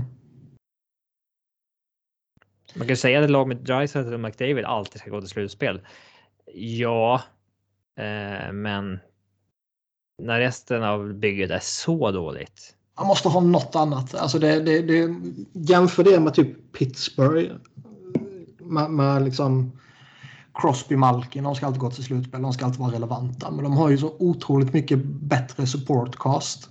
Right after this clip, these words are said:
Speaker 2: och
Speaker 1: I alla fall haft genom åren.
Speaker 2: har haft, ja, det är det jag menar på under, under en, över en period, liksom. De har haft i många fall ett bra målvaktsspel. De har haft, eh,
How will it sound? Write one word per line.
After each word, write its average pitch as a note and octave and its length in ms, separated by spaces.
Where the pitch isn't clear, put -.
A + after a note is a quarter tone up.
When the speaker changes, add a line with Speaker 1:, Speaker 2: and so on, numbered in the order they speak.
Speaker 2:
och C3+ 380
Speaker 1:
I - 40
alla A#2 180
fall A#2+ 160
haft - 360
genom G#2+ 200
åren. D#3+ 140
Speaker 2:
har C3+ 100
haft, B2 400
ja, C3 340
det C3+ 80
är C3 80
det B2+ 60
jag B2 120
menar A#2+ 180
på A#2+ 180
under, A#2 160
under A#2+ 300
en, A#2 180
över B2 260
en A#2+ 180
period, A2+ 400
liksom. D3 400
De C3 140
har C3 80
haft - 300
i F3 60
många E3+ 300
fall D#3 280
ett C#3 120
bra D3+ 160
målvaktsspel. C3 1080
De C3+ 280
har B2+ 360
haft, B2+ 720
eh, B2 540